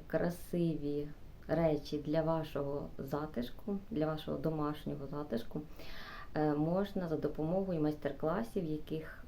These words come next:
е, ну, досить не-, немало на моєму каналі. Е, сьогоднішнє відео, це відео таке буде розмовне, вони також є на моєму каналі,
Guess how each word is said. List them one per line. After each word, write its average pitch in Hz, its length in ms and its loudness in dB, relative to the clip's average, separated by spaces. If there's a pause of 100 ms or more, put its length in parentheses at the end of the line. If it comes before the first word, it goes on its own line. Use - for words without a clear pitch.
е, 143 300 4 (100)
ну, 254 140 6
досить 170 440 2
не-, 170 320 2 (140)
немало 156 440 8
на 147 120 2
моєму 151 420 0
каналі. 151 440 0 (720)
Е, 160 200 0
сьогоднішнє 226 720 4
відео, 175 480 0 (180)
це 170 100 2
відео 160 340 0
таке 147 300 -2
буде 147 260 0
розмовне, 226 680 2
вони 180 220 2
також 220 360 0
є 214 160 4
на 208 100 4
моєму 196 360 4
каналі, 180 600 0